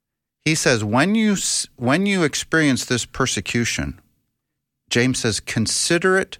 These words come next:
pure joy." Now, <laughs> I, I don't know about you,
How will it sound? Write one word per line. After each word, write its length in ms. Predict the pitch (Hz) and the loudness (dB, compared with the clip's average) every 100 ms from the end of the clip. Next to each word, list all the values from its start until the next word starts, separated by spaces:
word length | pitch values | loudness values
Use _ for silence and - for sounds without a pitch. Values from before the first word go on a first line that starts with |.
| _ | _
pure 560 | - - 139 135 139 123 _ | -8 0 2 2 0 -2 _
joy." 680 | - - 107 98 87 - - _ _ _ _ _ _ _ _ _ _ _ _ - | -10 -4 0 0 0 -2 -6 _ _ _ _ _ _ _ _ _ _ _ _ -2
Now, 260 | 143 131 - _ _ _ | 2 2 -2 _ _ _
<laughs> 300 | _ _ - | _ _ -2
I, 140 | 220 - - - | -2 -4 -8 -4
I 120 | 175 - | -2 0
don't 140 | 180 | 0
know 100 | 175 156 | 0 2
about 260 | 127 110 | 4 4
you, 380 | 120 131 104 87 | 2 0 0 -2